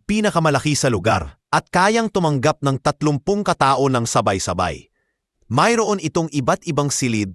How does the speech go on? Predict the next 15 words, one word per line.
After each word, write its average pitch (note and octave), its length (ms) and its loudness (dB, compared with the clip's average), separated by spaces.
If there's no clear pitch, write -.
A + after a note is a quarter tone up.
para B2+ 240 2
sa C3 160 0
malamig, A2+ 560 -2
maligamgam B2 800 2
at D#3+ 160 0
mainit G#3+ 640 0
na D3+ 80 0
paligo, C#3 560 0
halos E3+ 480 2
katulad F3 480 0
ng C#3+ 160 0
mga A#2+ 160 0
modernong B2+ 640 0
spa A2+ 320 2
ngayon. G#2 400 -2